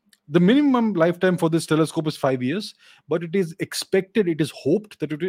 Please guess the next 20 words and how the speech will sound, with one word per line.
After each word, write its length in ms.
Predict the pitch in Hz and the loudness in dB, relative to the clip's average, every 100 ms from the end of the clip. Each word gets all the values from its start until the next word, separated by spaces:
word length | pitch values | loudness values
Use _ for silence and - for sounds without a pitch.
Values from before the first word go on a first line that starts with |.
| - | -8
it 140 | 143 | -8
will 80 | 160 | -6
last 260 | 131 143 - | -4 -6 -6
for 100 | 147 | -6
twenty 340 | 131 135 143 | -4 -2 -2
years, 420 | 135 143 - - _ _ | 0 0 -4 -18 _ _
hopefully. 420 | 117 - 131 226 - _ _ _ _ _ _ | -16 -8 -6 -6 -10 _ _ _ _ _ _
And, 300 | 160 175 165 | -2 -2 2
uh, 300 | 170 170 180 - _ | 2 4 2 -4 _
yeah, 380 | 185 240 180 123 | -2 2 2 0
they 260 | 120 175 175 | 0 2 2
have 260 | 170 190 | 2 0
obviously 420 | 156 151 175 175 175 | 0 0 -2 -2 -2
calculated 560 | 139 139 151 151 151 | 0 0 -2 -2 -2
the 220 | 147 147 | -2 -2
effect, 400 | 127 160 151 - - | -2 -2 -4 -8 -14
the 120 | 143 | -10
possible 560 | 139 131 151 147 143 143 147 | -6 -4 -2 -2 -2 -4 -10
effect 320 | 143 147 147 | -2 -2 -2
of, 160 | 131 | -8